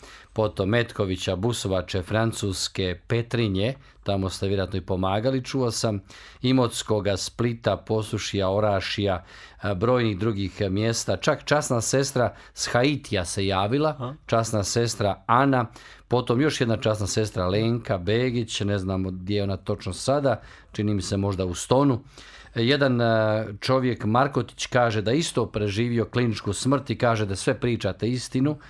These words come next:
Speaker 1: da je to tako. Također jedan, čini mi se da je pravoslavne vjere, Despotović, također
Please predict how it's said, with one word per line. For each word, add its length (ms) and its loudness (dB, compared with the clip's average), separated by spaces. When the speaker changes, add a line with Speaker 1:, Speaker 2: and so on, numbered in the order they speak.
Speaker 1:
da 80 2
je 100 0
to 120 2
tako. 500 2
Također 520 2
jedan, 320 2
čini 220 2
mi 80 2
se 120 -2
da 100 0
je 120 0
pravoslavne 560 0
vjere, 320 2
Despotović, 920 0
također 580 0